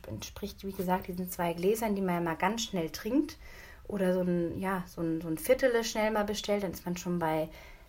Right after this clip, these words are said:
zwanzig Gramm, also das entspricht dann quasi der Empfehlung für einen Mann, da ist eine Frau schon im Doppelten drüber. Sherry hat sechzehn Gramm, also sehr, sehr stark. Likör, da muss man gar nicht anfangen, Likör und Schnäpse sind bei kleinsten Mengen, also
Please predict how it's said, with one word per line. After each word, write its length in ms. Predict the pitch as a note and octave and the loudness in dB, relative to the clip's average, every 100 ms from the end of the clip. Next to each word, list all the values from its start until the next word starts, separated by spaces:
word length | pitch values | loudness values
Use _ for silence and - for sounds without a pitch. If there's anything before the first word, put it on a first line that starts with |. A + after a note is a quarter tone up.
| - | -10
zwanzig 540 | - G#3+ C4+ C4 - | 4 6 6 2 -2
Gramm, 320 | - G#3 A3+ E3 | 4 4 6 2
also 120 | F3+ | 2
das 140 | F3+ | 0
entspricht 480 | D#3+ F3 - F#3 - | -2 -4 -4 -4 -2
dann 240 | F#3 F3+ | 0 -2
quasi 320 | F3+ F#3+ F3+ F#3 | 0 0 0 0
der 120 | F3 | -2
Empfehlung 360 | F3 G3 F#3+ | 0 -2 -2
für 140 | F#3 F3+ | -4 -2
einen 200 | E3+ E3 | 0 4
Mann, 300 | F#3 B3+ A3 | 2 2 0
da 80 | E3+ | 0
ist 100 | F#3 | -2
eine 80 | |
Frau 240 | F3+ - F#3+ | 0 2 2
schon 180 | - - | 0 -4
im 140 | E3 | 0
Doppelten 400 | F#3+ F#3+ F#3 F#3 | 0 0 -4 -2
drüber. 420 | F3+ G#3+ C4 D4+ D4 - - - - - - | -2 2 4 2 0 -12 -16 -18 -18 -20 -16
Sherry 640 | - - A#3+ C#4+ C#4 C4+ G#3 | -4 4 4 6 4 4 2
hat 200 | E3+ - | -4 2
sechzehn 500 | G#3 A#3 - B3 A#3 | 0 0 -4 -4 -2
Gramm, 320 | G#3 G#3+ A3 | -2 0 0
also 220 | E3 F3 | -2 -2
sehr, 260 | E3+ F3+ F#3 | 0 0 0
sehr 160 | E3 | -4
stark. 460 | - F#3 - B3+ - - - - - - | -6 -6 -4 -4 -8 -18 -20 -20 -20 -6
Likör, 500 | G#3 - G3 G3+ A#3+ | -6 0 4 6 6
da 60 | A3 | 4
muss 180 | G3 F#3+ | -2 -2
man 100 | F3+ | 0
gar 120 | F#3 | 2
nicht 200 | F#3+ - | 0 0
anfangen, 300 | G3+ - F#3+ | -4 -2 -2
Likör 300 | F3+ - F#3+ | -2 -2 0
und 140 | F3+ | 0
Schnäpse 400 | F3+ G#3 G#3 G#3 | 0 -2 0 -2
sind 180 | F#3+ F#3+ | 0 0
bei 160 | F#3 E3+ | 0 -2
kleinsten 720 | - G3+ F#3+ A3+ A3+ - F3+ | -4 2 4 2 -4 -2 -2
Mengen, 300 | F3+ G3+ F#3 | 0 0 0
also 200 | E3+ | -2